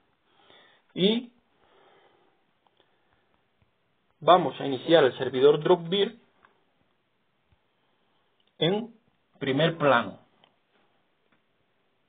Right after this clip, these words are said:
Ya hemos iniciado el servidor S S H y ahora nos podemos conectar desde, <clears throat> desde, desde la, la, desde mi laptop.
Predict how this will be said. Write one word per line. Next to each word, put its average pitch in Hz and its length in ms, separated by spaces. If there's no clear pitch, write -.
Ya 156 160
hemos 175 220
iniciado 156 540
el 131 140
servidor 135 480
S 175 180
S 185 180
H 175 320
y 208 300
ahora 156 360
nos 143 180
podemos 156 400
conectar 147 640
desde, 160 760
<clears throat> 165 240
desde, 160 540
desde 139 960
la, 139 200
la, 127 260
desde 143 320
mi 131 100
laptop. 117 440